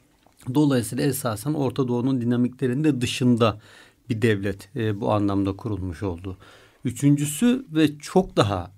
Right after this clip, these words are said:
e, olayı karmaşık hale getireni, bunların devlet kurduğu coğrafyada, bugünkü İsrail topraklarında zaten bir millet vardı. Burası bir meskun mahaldi.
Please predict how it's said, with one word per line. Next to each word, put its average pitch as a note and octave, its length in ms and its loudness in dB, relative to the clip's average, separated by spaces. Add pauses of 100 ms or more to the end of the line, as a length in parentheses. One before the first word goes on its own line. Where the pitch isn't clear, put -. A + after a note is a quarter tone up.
(140)
e, A2 240 -8
olayı A#2 440 0
karmaşık A2+ 500 -2
hale G2+ 220 -2
getireni, G#2 560 -4 (680)
bunların A#2+ 720 2
devlet B2+ 600 0
kurduğu G2+ 560 -2
coğrafyada, G#2 640 -2
bugünkü G2 460 -4
İsrail A2 420 -6
topraklarında A#2+ 760 -4
zaten B2 580 -2
bir A#2 160 0
millet A#2+ 600 0
vardı. F#2+ 420 -2 (880)
Burası D#3 360 -2
bir G3 40 2
meskun D3+ 680 4
mahaldi. F2 600 -6